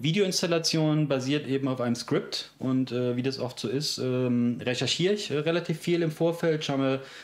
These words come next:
gewisse Szenarien an, nehme an Workshops teil, spreche mit Menschen und daraus wird dann besides einer Internetrecherche ein Skript hergestellt, ein sogenanntes Drehbuch vielleicht auch im Filmbereich, ähm, was quasi die Geschichte abzeichnet, die dieses Video dann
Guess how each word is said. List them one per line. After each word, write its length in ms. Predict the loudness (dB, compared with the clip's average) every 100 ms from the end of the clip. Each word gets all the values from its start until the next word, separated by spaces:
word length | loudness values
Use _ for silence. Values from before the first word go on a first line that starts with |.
| -6
gewisse 300 | -2 0 0
Szenarien 640 | 0 0 2 2 2 0
an, 320 | 0 2 2
nehme 180 | 4 2
an 140 | 2 2
Workshops 480 | 0 0 -2 -2
teil, 340 | -2 0 2 0
spreche 340 | -2 -4 0
mit 160 | -2 0
Menschen 520 | 0 0 0 -2 -2 -8 -18 -4
und 200 | -4 0
daraus 560 | 0 2 2 0 0 0
wird 240 | 0 0
dann 520 | 0 2 2 2 0 -8 -6
besides 580 | -4 0 0 0 -2 -2
einer 100 | 0
Internetrecherche 960 | 0 0 -2 0 -2 0 0 0 0
ein 100 | -2
Skript 320 | -2 -2 -2
hergestellt, 800 | 0 0 -2 -2 0 2 0 -4 -18 _ _ _ _ -12 -4
ein 60 |
sogenanntes 500 | 0 2 0 0 -4
Drehbuch 420 | -2 0 2 2
vielleicht 440 | 0 0 0 0 -2
auch 80 | -2
im 120 | 0
Filmbereich, 680 | 0 0 0 0 0 -2 -8 -20 -20 -20 -16 -4
ähm, 340 | 0 2 2
was 200 | -2 -4
quasi 320 | -2 0 0
die 120 | -2 0
Geschichte 540 | 0 2 0 0 -2
abzeichnet, 540 | -2 -2 0 0 -2
die 100 | -2
dieses 340 | -2 0 -2 0
Video 340 | 0 2 0
dann 500 | 0 0 2 0 -2